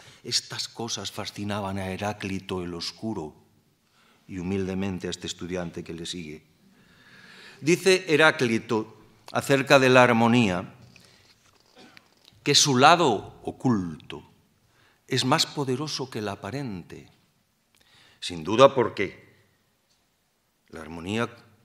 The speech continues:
profunda comprende el conflicto o la disonancia al estilo de la música del siglo veinte, sin reducirlo a la fórmula más fácil. El pensador efesio identificaba el logos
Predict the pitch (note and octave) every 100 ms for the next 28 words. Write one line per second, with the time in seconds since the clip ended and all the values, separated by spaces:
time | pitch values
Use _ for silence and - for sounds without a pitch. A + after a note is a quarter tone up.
0 | _ - G2 - A2+ F#2 E2+ - _ _
1 | _ _ _ _ _ _ _ _ - C#2+
2 | D2+ - G#2 A2+ G#2 G2 F#2 F2 F2 -
3 | D#3 D#3+ - G#2+ - - _ - D#2+ D#2
4 | D#2 D#2+ E2 B2 G2 - C#2+ C#2+ - _
5 | D2 C#2 - - F2 E2+ E2 D#2 E2 F2
6 | D#2 D2 - F2+ G2 F#2+ D#2 D2 - E2
7 | _ - - _ _ - - F#2+ F2 F2
8 | F#2 F2 - D3 C#3+ F#2 D2 C2 - _
9 | _ _ _ _ _ _ _ _ D#2+ D2+
10 | - E2 D#2+ D#2 D2+ D2 - - - -
11 | - D#2+ _ _ _ _ _ _ _ _
12 | _ _ _ _ _ _ _ _ - -
13 | - - - A2 B2+ C3+ C#3+ F3+ F3+ F#3
14 | F3+ G3 D#3+ C#3 A#2+ A#2+ G#2+ A#2 G2+ C#3
15 | C3+ A#2+ G2 - - F2+ F2 F#2+ D#3 E3+
16 | G2+ G#2 - - -